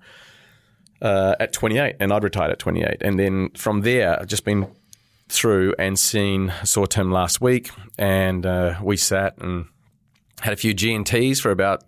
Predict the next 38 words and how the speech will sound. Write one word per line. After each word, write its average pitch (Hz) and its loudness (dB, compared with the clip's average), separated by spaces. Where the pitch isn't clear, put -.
six - 0
or 104 2
seven 113 2
hours 104 2
talking 104 -2
about 95 2
sustainability 98 0
and 101 -2
what 101 0
you 107 -4
need 98 -2
to 95 -4
do 95 2
and 92 0
how 101 -2
we 98 -2
need 95 -2
to 90 -4
do 95 2
something 101 -4
greater - -4
with 92 -2
our 82 -2
lives. 87 -4
So 104 2
we're 120 2
trying 107 0
to 92 -2
push - -2
and, 90 0
and 95 0
look 101 -2
at - -4
that 98 0
as, 90 -4
as - -4
next 101 -2
stages 87 0